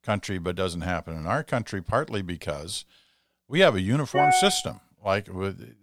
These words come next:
everybody operates under the same rules from one end of our country to the other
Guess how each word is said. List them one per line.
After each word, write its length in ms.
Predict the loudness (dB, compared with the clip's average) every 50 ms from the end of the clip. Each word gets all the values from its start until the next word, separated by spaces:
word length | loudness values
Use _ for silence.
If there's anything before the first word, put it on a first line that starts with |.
| _ -6
everybody 720 | -4 0 0 0 2 4 4 4 4 4 2 -2 -4 -8 -12 -16 -20 -18 -2
operates 480 | 4 4 6 6 4 2 0 0 0 -2
under 160 | -2 -2 -2
the 120 | -2 -4
same 420 | -4 -4 0 0 2 2 2 0 0
rules 500 | 0 -2 -2 -2 -4 -4 -4 -6 -6 -8 -12 _ _ _ _ _ _ _ _ _ _ _ _ _ _ _ _ _ _ _ _
from 180 | -2 0 4 6
one 140 | 6 6 6
end 160 | 6 4 2
of 100 | 2 2
our 140 | 2 0 0
country 340 | -2 -4 -6 -6 -8 -10 -12
to 60 | -12
the 180 | -12 -10 -8
other 280 | -8 -8 -8 -10 -14 -18